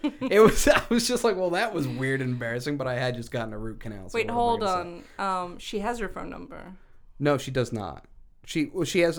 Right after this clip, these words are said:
Speaker 1: I gave her the podcast information.
Speaker 2: Wait, it, she works at this dentist
Speaker 1: Oh,
Speaker 2: office?
Speaker 1: you're right. She does have my phone number.
Speaker 2: Yeah. That
Speaker 1: I don't
Speaker 2: might
Speaker 1: think, she's not gonna remember who I am. I was there. It was a specialist.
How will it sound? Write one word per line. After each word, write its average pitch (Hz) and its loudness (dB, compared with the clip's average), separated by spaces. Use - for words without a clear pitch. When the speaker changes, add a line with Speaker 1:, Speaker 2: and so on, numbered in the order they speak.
Speaker 1:
I 139 0
gave 156 -2
her 151 -4
the 131 -2
podcast 127 -4
information. 85 -12
Speaker 2:
Wait, 101 -10
it, - -10
she - -12
works 196 -8
at 277 -16
this 302 -12
dentist 302 -10
Speaker 1:
Oh, 339 4
Speaker 2:
office? 226 4
Speaker 1:
you're 233 4
right. 359 -2
She 254 -2
does 370 -2
have 370 -2
my - -2
phone 120 0
number. 107 -4
Speaker 2:
Yeah. 110 -6
That 220 4
Speaker 1:
I 240 8
don't 233 8
Speaker 2:
might 370 4
Speaker 1:
think, 359 -2
she's - -4
not 214 6
gonna 139 4
remember 113 -4
who 113 -6
I 107 -4
am. 104 -6
I 143 0
was 160 -2
there. 113 -2
It 127 -8
was 156 -4
a 123 -6
specialist. 95 -12